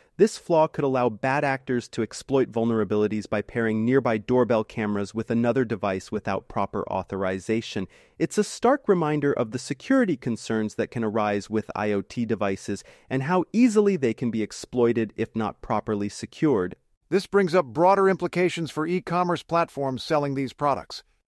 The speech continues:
Speaker 1: Precisely, Jonathan. Justin Brookman from Consumer Reports emphasized that there's a pressing need for major e-commerce platforms to improve their vetting processes for sellers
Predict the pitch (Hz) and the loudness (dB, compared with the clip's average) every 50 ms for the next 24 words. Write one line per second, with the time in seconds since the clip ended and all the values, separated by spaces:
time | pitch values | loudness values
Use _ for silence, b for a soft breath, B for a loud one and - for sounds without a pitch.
0 | _ - - 131 - - - 135 120 117 - - - 101 87 - 107 95 95 92 | _ -2 -2 -2 -2 -2 0 0 0 0 -2 -4 -6 -6 -6 -4 -4 -4 -4 -4
1 | 92 - 92 85 90 - - 190 214 - - - 240 202 151 175 180 - - 196 | -6 -8 -10 -10 -10 -2 0 0 0 0 0 0 0 2 2 2 0 2 0 0
2 | 190 - - 135 123 - 131 120 - - 139 135 131 120 113 110 - - - 113 | 0 0 -2 -2 -2 -2 -4 -4 -2 -2 0 0 2 2 0 -2 -2 0 0 0
3 | 107 - - - - 127 131 131 - 120 - - 123 110 107 104 - - 110 101 | 0 0 -4 -8 -6 -6 -4 -4 -6 -6 -4 -2 -2 -2 -2 -2 -2 -4 -6 -4
4 | - - 117 113 107 - - - 110 104 - - - - 156 156 - - 151 139 | 0 0 0 0 0 -2 -6 -8 -8 -8 -8 -10 -6 -6 -6 -4 -2 -2 -2 0
5 | 123 127 143 143 135 123 113 - - 113 107 104 104 110 113 123 120 - 120 113 | 0 0 2 2 2 2 0 -2 -2 -2 0 2 2 2 2 0 0 0 -2 -2
6 | - - 120 110 - - 113 110 107 104 101 - - - - 113 107 - - - | 0 -2 -4 -4 -4 -4 -4 -2 -2 -2 -4 -6 -8 -6 -4 -4 -4 -4 -4 -4
7 | 107 101 98 - - - 123 110 104 98 - - 120 110 98 - 110 104 98 95 | -2 -2 -4 -6 -4 -2 0 0 0 -2 -2 -2 -2 -2 0 0 0 0 0 0
8 | 117 139 147 151 143 127 - 139 127 120 - - 110 - - 117 107 - - - | 0 0 2 0 -2 -2 -2 -4 -4 -4 -4 -6 -8 -6 -4 -6 -6 -6 -4 -6
9 | 104 101 - - 117 107 107 104 101 101 | -6 -6 -4 -2 -2 0 2 0 0 -2